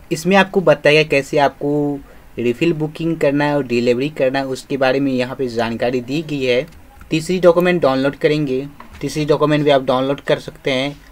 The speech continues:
और यहाँ पे चौथी document पे click करेंगे और यहाँ पे एक agreement का sample आ जाएगा, इस पर click करके ये open करके मैं आपको दिखा देता हूँ। चौथा document जो वो आपका ये महत्वपूर्ण, सबसे महत्वपूर्ण document आपका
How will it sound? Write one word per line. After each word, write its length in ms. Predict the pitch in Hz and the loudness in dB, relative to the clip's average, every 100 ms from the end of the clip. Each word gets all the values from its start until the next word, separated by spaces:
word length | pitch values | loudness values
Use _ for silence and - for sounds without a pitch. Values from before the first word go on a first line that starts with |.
| - - | -10 0
और 180 | 135 135 | 2 4
यहाँ 320 | 135 139 170 | 2 2 2
पे 340 | 180 156 151 - - - - - - | 2 2 0 -6 -18 -20 -20 -20 0
चौथी 360 | 147 151 156 190 | 4 4 0 2
document 440 | 180 170 165 165 | 4 4 4 2
पे 60 | 160 | -4
click 340 | 151 135 139 - | -8 -6 -6 0
करेंगे 340 | 151 151 156 | 0 2 2
और 160 | 147 135 | 2 2
यहाँ 320 | 123 139 143 | -2 -4 -4
पे 60 | 156 | -6
एक 360 | 147 123 123 120 - - - | -6 -8 -10 -18 -20 -16 -10
agreement 500 | 120 131 139 160 160 | -6 -2 -2 -2 2
का 120 | 151 143 - - - - - - - - - - - - | 0 0 -6 -20 -20 -20 -20 -20 -20 -20 -20 -20 -20 -20
sample 400 | - 131 127 156 | -6 -2 2 4
आ 40 | 143 | 4
जाएगा, 180 | 139 139 | 2 0
इस 100 | - | -2
पर 100 | 151 | -8
click 320 | - 139 139 | -2 -2 0
करके 200 | 151 143 | 0 0
ये 340 | 139 139 139 - - | 2 2 2 -2 -6
open 280 | 127 135 143 | -4 -2 0
करके 260 | 139 123 135 | -2 -2 -2
मैं 120 | 135 | -2
आपको 260 | 127 - 120 | -4 -4 -6
दिखा 280 | 117 143 135 | -4 -2 0
देता 260 | 135 123 | -2 -4
हूँ। 220 | 117 127 160 - - - - - - - - - | -6 -6 -14 -20 -20 -20 -20 -20 -20 -20 -20 -8
चौथा 500 | - 135 135 151 180 | 0 0 0 2 2
document 540 | 175 170 170 156 160 156 | 4 4 4 4 2 0
जो 120 | 156 | -2
वो 200 | 135 143 | 0 2
आपका 340 | 143 123 - 139 | 4 2 2 0
ये 280 | 110 113 131 | 0 -2 -2
महत्वपूर्ण, 640 | 120 117 113 - - 123 135 | -2 -4 -8 -10 -6 -4 -4
सबसे 460 | - 117 110 - | -4 -6 -6 -8
महत्वपूर्ण 540 | 117 113 110 - 123 123 | -6 -4 -8 -8 -4 -2
document 480 | 110 104 110 120 120 | -4 -4 -6 -4 -4
आपका 380 | 104 - 139 | -6 -8 -8